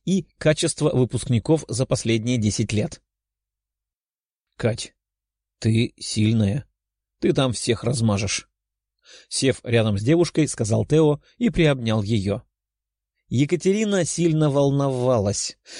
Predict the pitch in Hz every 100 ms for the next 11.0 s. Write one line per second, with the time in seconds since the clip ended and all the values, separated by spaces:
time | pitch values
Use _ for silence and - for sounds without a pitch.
0 | - 196 208 180 160 151 - 135 117 160
1 | - - 135 - 123 - 123 117 117 110
2 | 110 - - _ _ _ _ _ _ _
3 | _ _ - 185 185 165 - - - 53
4 | 50 50 73 170 180 196 190 170 160 147
5 | - _ - 196 190 170 185 190 180 160
6 | _ _ _ _ - 139 127 123 123 123
7 | 117 113 117 123 180 - - - - 190
8 | 196 220 202 170 165 165 147 127 131 123
9 | 120 127 113 110 104 107 - _ _ _
10 | _ _ _ _ _ - 110 147 214 180